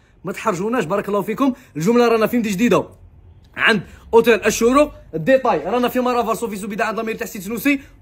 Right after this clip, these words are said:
برومو مهبولة كيما لعيونكم السود تاع لي فاكونس. كاع العالم، كاع العالم بأسره بأكمله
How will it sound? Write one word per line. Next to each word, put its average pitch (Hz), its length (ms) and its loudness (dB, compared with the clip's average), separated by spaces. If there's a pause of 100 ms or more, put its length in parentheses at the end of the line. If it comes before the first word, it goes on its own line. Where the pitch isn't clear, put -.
برومو 262 360 4
مهبولة 240 500 4
كيما 254 260 -4
لعيونكم 233 400 -4
السود 277 340 -2 (280)
تاع 330 120 2
لي 269 140 4
فاكونس. 233 400 2
كاع 285 200 4
العالم، 302 400 2 (600)
كاع 339 200 6
العالم 294 600 0
بأسره 294 720 0
بأكمله 320 840 2